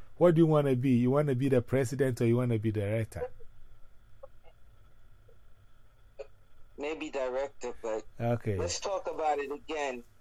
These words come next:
Speaker 2: Well, oh, you have to give him an answer by tomorrow?
Speaker 1: Yeah, but the dir-, director is just,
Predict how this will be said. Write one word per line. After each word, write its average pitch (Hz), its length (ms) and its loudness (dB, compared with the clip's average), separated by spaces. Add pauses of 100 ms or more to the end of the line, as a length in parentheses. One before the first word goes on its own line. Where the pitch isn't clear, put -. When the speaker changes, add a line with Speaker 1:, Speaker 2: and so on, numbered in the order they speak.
(120)
Speaker 2:
Well, 156 220 -4
oh, 160 140 -2
you 175 180 -4
have 180 140 -2
to 160 80 -6
give 160 200 -8
him 160 120 -4
an 156 60 -4 (200)
answer 156 220 -6
by 143 260 -4
tomorrow? 143 560 -2 (340)
Speaker 1:
Yeah, 220 240 8
but 202 180 6
the 202 100 4
dir-, 208 280 4
director 247 540 6
is 180 240 4
just, 202 300 2